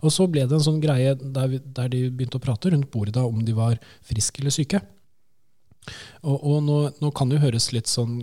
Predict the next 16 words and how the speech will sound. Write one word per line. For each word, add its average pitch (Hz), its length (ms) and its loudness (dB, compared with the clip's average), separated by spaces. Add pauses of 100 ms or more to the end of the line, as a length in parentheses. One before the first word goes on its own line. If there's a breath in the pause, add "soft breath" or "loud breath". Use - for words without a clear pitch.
krast - 240 -4
ut 143 100 -2
å 131 60 -2
si, 131 160 -2
men, 127 220 -4
men 135 100 -4 (100)
alle 131 220 0
de 123 140 -2
som 131 100 -2
satt - 240 -4
rundt 113 160 -4
det 127 80 -4
bordet 113 320 -6
hadde 110 320 -4
jo 120 220 0
hver 107 260 -2